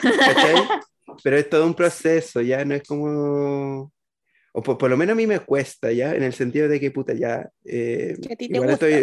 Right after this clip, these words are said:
Speaker 1: eh, a mí, sí, uno,
Speaker 3: Ujú.
Speaker 1: me gusta, otro, eh, como que en mi contexto también, po, como que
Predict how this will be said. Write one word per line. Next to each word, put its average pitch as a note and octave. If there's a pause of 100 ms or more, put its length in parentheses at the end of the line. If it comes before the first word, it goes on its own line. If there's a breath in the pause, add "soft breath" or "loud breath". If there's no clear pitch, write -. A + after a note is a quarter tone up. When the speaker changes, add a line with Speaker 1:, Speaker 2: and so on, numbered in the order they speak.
(100)
Speaker 1:
eh, - (320)
a B2
mí, B2 (240)
sí, D#3 (160)
uno, C3+
Speaker 3:
Ujú. G#3 (120)
Speaker 1:
me B2+
gusta, C#3
otro, C#3
eh, B2
como B2+
que C#3
en C3
mi B2+
contexto C3+ (400 soft breath)
también, C#3+
po, A#2
como B2+
que B2